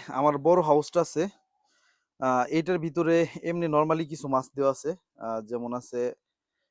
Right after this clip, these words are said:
এক পেয়ার আছে আপনার হলো গোলফিশ, তো এটা পেয়ার মারা গেছে,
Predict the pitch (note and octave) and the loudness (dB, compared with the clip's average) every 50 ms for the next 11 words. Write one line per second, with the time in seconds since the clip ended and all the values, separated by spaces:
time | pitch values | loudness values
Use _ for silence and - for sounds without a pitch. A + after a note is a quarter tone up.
0 | _ _ - C3 C#3+ C#3 _ _ - C#3+ C3+ C3+ C3 C#3 C3+ - D3+ C3+ - - | _ _ -4 -2 -2 -2 _ _ -4 -2 -2 -2 -2 -4 -6 -6 -10 -10 -8 -8
1 | C#3+ C#3+ C3+ C3 C#3+ C#3+ C#3+ C#3+ C3+ - - _ _ _ _ _ _ _ _ _ | -8 -8 -8 -8 -6 -6 -6 -6 -6 -10 -16 _ _ _ _ _ _ _ _ _
2 | _ _ _ _ _ _ _ _ _ _ _ _ _ _ E3+ D#3+ C#3 B2 C#3 D#3+ | _ _ _ _ _ _ _ _ _ _ _ _ _ _ -14 -14 -8 -4 -2 -2
3 | D#3+ D#3 - E3+ F3+ G3 - - - - - - _ _ _ _ _ _ _ _ | -2 -2 -4 -6 -6 -6 -6 -12 -14 -14 -16 -20 _ _ _ _ _ _ _ _
4 | _ _ _ _ _ _ - D#3 D3+ - D#3+ D3+ _ - D#3 D#3 D#3+ D#3 D#3 D3+ | _ _ _ _ _ _ -12 -10 -6 -6 -6 -6 _ -2 -2 0 0 -2 -2 -2
5 | D#3 D#3+ E3 C#3+ B2+ - - B2+ D#3 | -2 -2 -2 -4 -6 -8 -8 -12 -12